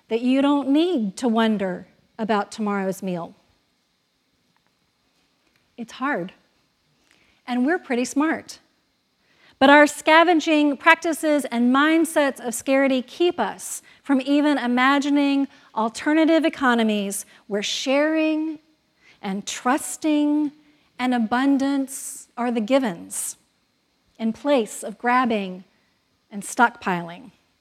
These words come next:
It can feel naive and unsophisticated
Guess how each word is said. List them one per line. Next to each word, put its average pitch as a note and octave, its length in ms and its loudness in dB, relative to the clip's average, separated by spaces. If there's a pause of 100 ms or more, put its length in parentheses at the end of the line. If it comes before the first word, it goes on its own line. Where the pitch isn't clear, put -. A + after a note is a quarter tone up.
(1300)
It A#3 80 -10
can B3+ 160 -2
feel C4 180 -2
naive A3+ 880 0 (560)
and A3 180 -6
unsophisticated A#3+ 1200 -2